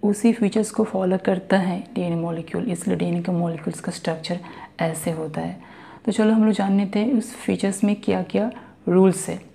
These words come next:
ठीक है, जिसको हम बोलते हैं Chargaff's rules और the equivalence rules of Chargaff।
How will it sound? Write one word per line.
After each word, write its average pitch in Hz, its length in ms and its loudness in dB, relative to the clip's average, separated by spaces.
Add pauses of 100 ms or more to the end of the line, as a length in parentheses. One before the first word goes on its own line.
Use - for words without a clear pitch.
(440)
ठीक 190 140 -2
है, 190 140 -2
जिसको 175 260 -2
हम 180 80 2
बोलते 170 280 0
हैं 247 220 -4
Chargaff's 156 840 0
rules 214 400 4
और 165 340 -6
the 220 80 -8
equivalence 180 680 0
rules 170 320 0
of 208 80 -2
Chargaff। 165 500 -6